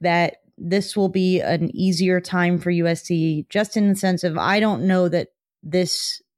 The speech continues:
A S U team has the havoc makers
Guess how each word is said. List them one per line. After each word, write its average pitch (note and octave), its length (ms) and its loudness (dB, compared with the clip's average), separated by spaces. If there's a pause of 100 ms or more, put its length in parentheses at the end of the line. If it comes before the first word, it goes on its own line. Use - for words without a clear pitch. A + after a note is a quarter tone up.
(140)
A F#3+ 140 2
S F3+ 160 -4
U F#3 80 0
team F3+ 280 0
has E3 440 -2
the E3 100 0
havoc E3 540 -2
makers F3 560 -2